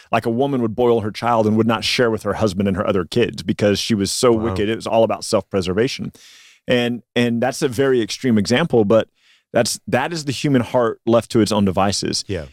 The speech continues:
Speaker 1: And it's interesting to me the number of times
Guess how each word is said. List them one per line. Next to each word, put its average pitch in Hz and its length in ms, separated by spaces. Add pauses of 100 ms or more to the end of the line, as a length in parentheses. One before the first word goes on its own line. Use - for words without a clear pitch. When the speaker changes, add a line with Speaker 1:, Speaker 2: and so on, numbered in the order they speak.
(160)
Speaker 1:
And 131 100
it's - 160
interesting 160 420
to 120 100
me 120 200
the 113 120
number 120 280
of 110 160
times 110 640